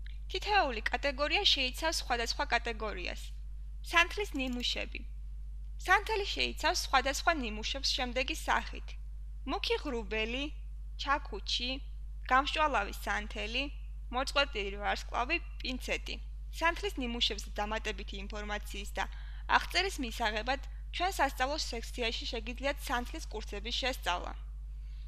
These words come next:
კლასიკური გრაფიკული ნიმუში. გრაფიკული ნიმუშის სექცია შეიცავს: ორმაგი მწვერვალი,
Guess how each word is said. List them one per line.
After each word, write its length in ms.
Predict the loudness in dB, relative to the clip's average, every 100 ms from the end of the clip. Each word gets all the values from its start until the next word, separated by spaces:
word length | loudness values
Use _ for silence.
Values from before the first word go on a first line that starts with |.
| -8 -4 6
კლასიკური 540 | 6 6 -2 -2 0 6
გრაფიკული 520 | 6 6 0 -2 -2 0
ნიმუში. 480 | 0 -2 -2 -2 -4 -6 -8 -8 -8 -8 -8 -8 -8 -8 -8 -8 -8 -8 -8 -8 -6 -8 -8 -8 -8 -8 -8 -8 -8 -8 -8 -8 -8 -8 -8 -2
გრაფიკული 580 | 4 4 2 -2 -2 -2
ნიმუშის 420 | -2 -2 -2 -4 0
სექცია 360 | 0 0 0 0 2
შეიცავს: 560 | 0 -2 -4 -4 -4 -6 -8 -8 -8 -8 -6 2 4
ორმაგი 320 | 6 4 4 0
მწვერვალი, 760 | -2 0 0 2 2 2